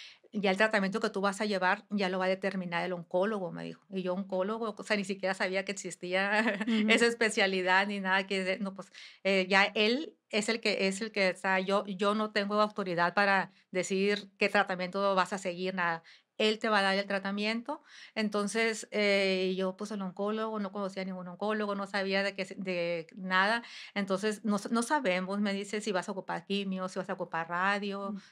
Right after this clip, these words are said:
Speaker 1: terapias, no sabemos, él lo va a decidir". Entonces, yo ya le, ya le dije, "Oiga, doctor, ¿en qué consisten las quimios? Porque yo no sé". Y ya, y ya me dice, "Es que, pues, el, es un tratamiento que se les aplica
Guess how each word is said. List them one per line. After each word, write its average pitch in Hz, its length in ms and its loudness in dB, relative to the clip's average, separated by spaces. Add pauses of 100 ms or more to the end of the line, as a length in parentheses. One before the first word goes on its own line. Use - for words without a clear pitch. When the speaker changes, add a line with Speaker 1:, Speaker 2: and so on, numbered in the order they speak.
Speaker 1:
terapias, 202 640 0
no 196 220 -2
sabemos, 190 480 -2
él 202 240 2
lo 208 120 -2
va 196 80 0
a 180 40 -2
decidir". 190 460 -2
Entonces, 208 400 -2
yo 196 100 -4
ya 185 200 -4
le, 190 320 -4 (360)
ya 190 240 0
le 185 120 -2
dije, 190 340 0
"Oiga, 190 340 -2
doctor, 202 520 -4 (120)
¿en 208 140 -4
qué 190 120 -4
consisten 214 380 -4
las 254 160 -2
quimios? 214 400 -4
Porque 196 240 -10
yo 185 100 -10
no 208 100 -6
sé". 233 340 -6 (560)
Y 202 60 -2
ya, 185 320 4
y 196 120 -2
ya 180 140 -2
me 180 120 -6
dice, 190 240 -4
"Es 190 120 -4
que, 214 160 -2
pues, 190 300 -10
el, 170 640 -8
es 180 100 -10
un 220 80 -6
tratamiento 196 640 -6
que 220 80 -8
se 208 80 -10
les 180 160 -6
aplica 208 640 -6